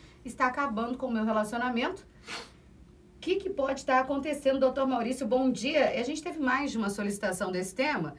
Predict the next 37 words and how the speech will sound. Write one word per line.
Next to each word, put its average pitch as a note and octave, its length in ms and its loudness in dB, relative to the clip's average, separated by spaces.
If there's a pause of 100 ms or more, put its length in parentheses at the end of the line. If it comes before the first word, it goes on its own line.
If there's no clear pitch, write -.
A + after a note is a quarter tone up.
(340)
E C4 140 -2
em C4+ 220 0
alguns C4+ 360 -2
casos, B3+ 480 4
o G3+ 40 -8
pedido A#3 380 -2
era B3+ 220 2
assim: F#3+ 380 -6
"Eu A#3+ 120 -2
desejo C4 540 4
a C4 40 -2
minha A#3+ 140 -4
mulher, G#3+ 300 -2
eu B3+ 200 2
amo, B3 360 -2 (320)
mas A#3 200 0
na A3+ 140 2
hora G#3 260 4
de, F#3 540 -6
do A3+ 200 -4
ato B3 280 4
acontecer, A3+ 880 -4 (240)
eu A3+ 120 -2
não A3+ 180 0
consigo B3+ 500 -2
manter B3 280 -2
a G#3+ 60 -2
ereção, A3+ 480 -2
eu A3+ 60 0
não B3+ 140 -2
consigo B3+ 500 -4 (300)
me C4 100 0
manter C#4 320 2
ativa C#4 520 0
ali B3 200 0
no B3+ 100 0
relacionamento." B3+ 680 -2